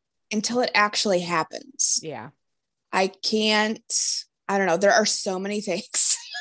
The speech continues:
Speaker 1: <laughs> I should have wrote 'em all, written them all down, uh, maybe next week. But I, I'm just tired of my own excuses.
Speaker 2: Mm-hmm.
Speaker 1: Because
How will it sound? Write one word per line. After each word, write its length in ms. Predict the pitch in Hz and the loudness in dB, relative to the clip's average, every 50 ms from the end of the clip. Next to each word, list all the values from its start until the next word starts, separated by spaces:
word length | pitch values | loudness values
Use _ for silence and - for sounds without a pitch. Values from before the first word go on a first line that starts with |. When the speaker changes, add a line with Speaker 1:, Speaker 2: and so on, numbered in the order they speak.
| - - | -14 -16
Speaker 1:
<laughs> 340 | - - - - - - | -18 -20 -20 -20 -12 -4
I 100 | - 214 | -2 0
should 200 | 226 - 254 254 | 2 4 4 4
have 140 | 254 240 190 | 4 4 4
wrote 240 | 196 202 202 220 233 | 4 4 4 4 2
'em 80 | 233 240 | 0 -2
all, 240 | 233 226 226 220 - - 208 | -2 -2 -2 -2 -4 -10 -10
written 260 | 220 247 - 269 262 | -10 -10 -8 -8 -4
them 180 | 254 247 240 240 | -2 -2 0 0
all 180 | 226 214 214 208 | 0 -2 -2 -2
down, 480 | 202 185 185 180 180 175 175 175 175 _ | -2 -2 -2 -4 -4 -8 -10 -14 -14 _
uh, 240 | 185 180 180 180 180 214 233 _ | -10 -8 -8 -8 -10 -12 -12 _
maybe 380 | - 202 196 165 170 170 190 208 | -4 -2 0 0 0 0 -2 -2
next 360 | 196 139 - - - - - | -2 -4 -4 -4 -4 -4 -4
week. 220 | - 50 - - _ _ _ - - - - - - _ _ | -4 -8 -12 -14 _ _ _ -20 -20 -20 -20 -20 -20 _ _
But 400 | - 185 185 180 185 185 190 - - - - - - - _ _ _ _ _ _ _ _ - | 4 6 6 6 6 4 0 -2 -4 -4 -4 -4 -4 -8 _ _ _ _ _ _ _ _ -14
I, 140 | - 214 - - _ _ _ _ _ _ _ | -14 -14 -14 -14 _ _ _ _ _ _ _
I'm 140 | 226 254 254 | -2 0 2
just 360 | - 349 403 403 - - - | 2 2 2 2 0 -2 -4
tired 600 | - - - - 220 214 214 233 247 269 277 269 | -6 -6 -2 0 2 4 6 6 6 6 6 2
of 440 | - - 214 220 214 208 208 202 202 196 196 - - - _ _ - | 0 0 0 2 2 2 0 0 -2 -6 -10 -14 -16 -18 _ _ -4
my 200 | 202 202 208 214 | 0 2 2 4
own 180 | 214 220 226 | 4 4 2
excuses. 960 | 233 233 - - - - 320 415 - - - - - - - - - - - - _ _ _ | 2 2 0 -2 2 2 2 2 2 2 -2 -4 -4 -2 0 0 0 0 -2 -6 _ _ _
Speaker 2:
Mm-hmm. 380 | 180 190 185 170 175 160 151 156 151 - _ _ _ _ _ _ _ _ _ _ _ _ _ _ - | -10 -8 -8 -8 -8 -10 -10 -12 -12 -14 _ _ _ _ _ _ _ _ _ _ _ _ _ _ -6
Speaker 1:
Because 640 | 185 220 202 202 - 226 202 208 202 196 - - - | -4 -4 -4 0 2 4 4 4 4 4 2 2 0